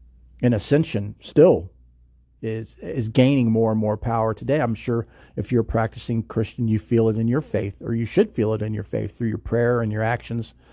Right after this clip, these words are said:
But, you know, we all need to be more like that, be more like Christ if you're, if you're Christian.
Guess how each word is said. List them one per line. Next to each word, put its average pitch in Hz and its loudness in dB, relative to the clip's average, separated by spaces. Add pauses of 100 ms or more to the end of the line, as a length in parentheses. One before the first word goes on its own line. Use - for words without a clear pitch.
(320)
But, 123 0
you 143 0
know, 131 4
we 131 4
all 135 2
need 135 -2
to 120 -2
be 123 0
more 120 0
like 113 0
that, 110 -4
be 110 -2
more 113 0
like 113 -4
Christ 107 -6
if 120 -8
you're, 113 -2
if - -8
you're 110 -6
Christian. 131 -4